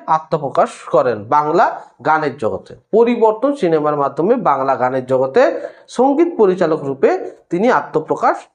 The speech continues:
করেছিলেন। এরপর আরেকজন সম্পর্কে জানবো, আরেকজন, আহ, শিল্পী সম্পর্কে।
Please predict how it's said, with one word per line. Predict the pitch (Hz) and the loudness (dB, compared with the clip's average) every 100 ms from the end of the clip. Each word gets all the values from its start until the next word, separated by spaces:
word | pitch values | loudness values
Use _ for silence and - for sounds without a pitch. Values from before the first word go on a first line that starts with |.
| _ _ _ _ | _ _ _ _
করেছিলেন। | 170 156 151 - 98 92 95 _ _ _ _ _ _ _ _ _ _ _ - - - | 2 2 2 -6 -6 -8 -12 _ _ _ _ _ _ _ _ _ _ _ -20 -18 2
এরপর | 262 285 320 370 | 2 4 2 4
আরেকজন | 294 220 196 208 | 4 2 0 -2
সম্পর্কে | 202 196 185 180 175 | 0 -2 -2 -2 0
জানবো, | 165 160 220 | 0 0 2
আরেকজন, | 254 170 156 156 170 160 165 | 4 2 2 2 2 0 -2
আহ, | 147 147 143 139 127 | -2 0 0 -2 -6
শিল্পী | - 196 190 190 | -2 -2 0 -4
সম্পর্কে। | - 165 151 143 143 339 | 0 -2 0 -2 0 0